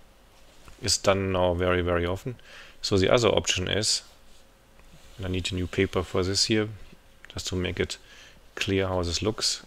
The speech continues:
So imagine we place our F S half here,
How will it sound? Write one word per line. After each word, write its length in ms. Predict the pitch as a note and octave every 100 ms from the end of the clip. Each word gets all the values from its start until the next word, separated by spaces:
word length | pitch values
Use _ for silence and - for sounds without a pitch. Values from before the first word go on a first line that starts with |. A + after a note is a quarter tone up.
| -
So 160 | -
imagine 420 | G#2+ G#2+ C3 B2+ G#2+
we 220 | G2+ F#2+ - - - -
place 360 | - G2+ G#2 -
our 400 | - F#2+ F#2 F2+ - - - - - - - - -
F 180 | G2+ F#2
S 220 | - F2+
half 380 | - G2 F#2 F2+
here, 420 | - A2 F#2 F#2+